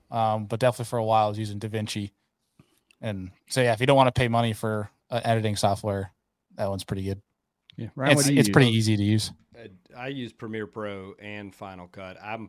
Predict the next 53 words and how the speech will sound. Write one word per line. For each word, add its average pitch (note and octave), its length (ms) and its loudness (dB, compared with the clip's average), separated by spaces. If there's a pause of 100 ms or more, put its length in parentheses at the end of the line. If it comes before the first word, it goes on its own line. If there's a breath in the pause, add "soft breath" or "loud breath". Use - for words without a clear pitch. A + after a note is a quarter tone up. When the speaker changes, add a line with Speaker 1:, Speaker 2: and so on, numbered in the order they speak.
Speaker 3:
faster B2 720 -14
on B2 220 -12
Final B2+ 300 -10
Cut, C3+ 360 -8 (220)
but G2 200 -14 (420)
you G#2 180 -16
also A2 420 -12
can't F#2+ 360 -16
do F#2+ 220 -18
as E2+ 100 -20
much F2+ 300 -20
with E2+ 120 -20
Final F2 280 -20
Cut. - 300 -20
So G#2+ 120 -20
that's F2+ 220 -18
kind G#2+ 240 -12
of G2 80 -14
the, F#2+ 180 -14 (440 soft breath)
kind C#3+ 200 -8
of A#2+ 80 -4
the A2 60 -8
trick. G#2 460 -10
Uh, G2 280 -10
you G#2+ 140 -14
know, G2 140 -12
that, G2+ 180 -12 (140)
that G#2 180 -12
Premiere A#2+ 320 -10
Pro A2 300 -10
screen, F#2+ 560 -14 (160)
Jay, F#2+ 400 -14 (200)
you G2+ 160 -16
know, F#2 220 -14
is, F2+ 140 -18
is - 180 -20
kind A#2+ 240 -12
of G2 80 -14
busy, A2 420 -10
and G2 80 -12
there's F#2 220 -18
a F#2 60 -18
lot A2 240 -8
of G#2 60 -14
different G#2 280 -16
layouts. G#2+ 460 -10
Like, F#2+ 200 -18
you A2+ 120 -14
can G#2 100 -18
click A#2 300 -14
a - 20 -12
wrong G2+ 380 -12
button G2+ 420 -16